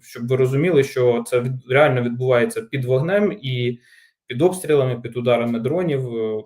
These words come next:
поліцейські такі самі люди і так само наражаються на небезпеку, коли рятують когось іншого, і, е, неодноразово у нас були поранені в результаті таких операцій, скажімо.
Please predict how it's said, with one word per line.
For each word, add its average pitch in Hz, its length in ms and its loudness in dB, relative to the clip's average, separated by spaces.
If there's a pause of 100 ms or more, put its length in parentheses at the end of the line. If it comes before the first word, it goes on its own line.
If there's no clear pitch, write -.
поліцейські 120 460 -4
такі 117 220 -10
самі 123 320 -4
люди 139 500 2
і 117 400 -4
так 113 160 -10
само 143 240 -4
наражаються 120 560 -4
на 120 80 -10
небезпеку, 117 540 -8
коли 123 220 -2
рятують 127 380 -4
когось 127 360 -6
іншого, 123 480 -8
і, 120 280 -8
е, - 760 -20
неодноразово 123 840 2
у 123 60 2
нас 117 160 0
були 113 260 -2
поранені 95 480 -6
в - 40 -18
результаті - 460 -16
таких - 460 -20
операцій, - 480 -14
скажімо. - 400 -20